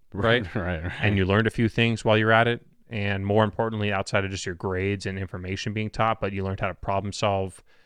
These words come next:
Speaker 2: how to be creative, things of that nature. There's kind of more intangible type of
Speaker 1: Right.
Speaker 2: feelings that don't really attach to a grade necessarily. Um, but all that plays a big part in it because you gotta be willing to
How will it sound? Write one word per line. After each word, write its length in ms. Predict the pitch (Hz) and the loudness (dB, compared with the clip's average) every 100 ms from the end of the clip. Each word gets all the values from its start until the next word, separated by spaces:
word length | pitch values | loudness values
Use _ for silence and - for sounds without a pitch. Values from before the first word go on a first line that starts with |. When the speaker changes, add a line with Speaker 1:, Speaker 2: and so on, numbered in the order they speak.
| _ _ | _ _
Speaker 2:
how 100 | - | -4
to 60 | 98 | -2
be 120 | 98 | -2
creative, 580 | - 101 95 95 95 90 | -6 -4 0 2 0 -4
things 280 | - 101 92 | -6 -6 -4
of 40 | |
that 180 | 95 95 | -4 -4
nature. 280 | 95 95 98 | -6 -10 -8
There's 100 | 92 | -4
kind 140 | 104 | -4
of 60 | 98 | -4
more 120 | 98 | -4
intangible 720 | 107 104 - 98 101 104 107 | -4 -4 -4 -2 0 2 0
type 220 | - 110 101 | 0 0 0
of 100 | 85 | -2
Speaker 1:
Right. 80 | |
Speaker 2:
feelings 440 | 98 110 113 117 - | 0 2 2 0 -2
that 120 | 92 | -2
don't 120 | 95 | -2
really 140 | 95 90 | -2 -6
attach 420 | - 92 92 - | -8 -10 -10 -10
to 300 | - 92 92 | -8 -8 -8
a 80 | 104 | -10
grade 340 | 87 90 92 | -8 -4 -2
necessarily. 680 | 110 - 117 120 123 131 147 - - - - - - - | -2 -4 -4 -2 -2 -4 -8 -14 -20 -20 -20 -20 -16 -4
Um, 460 | 95 90 87 90 - | -2 -2 -4 -10 -12
but 160 | 104 104 | 0 4
all 100 | 123 | 6
that 140 | 123 | 6
plays 160 | - 110 | 4 2
a 40 | 101 | 2
big 160 | 98 | 0
part 220 | - 101 | 2 0
in 80 | 98 | 0
it 80 | 87 | -4
because 520 | 92 - 98 90 - - _ _ _ _ _ _ | -8 -4 -4 -4 -10 -14 _ _ _ _ _ _
you 140 | 110 104 | 0 6
gotta 160 | 110 | 6
be 120 | 107 98 | 6 0
willing 520 | 101 101 95 95 101 - | 0 -2 -4 -6 -10 -14
to 580 | - 107 95 92 87 | -6 -2 -2 -4 -6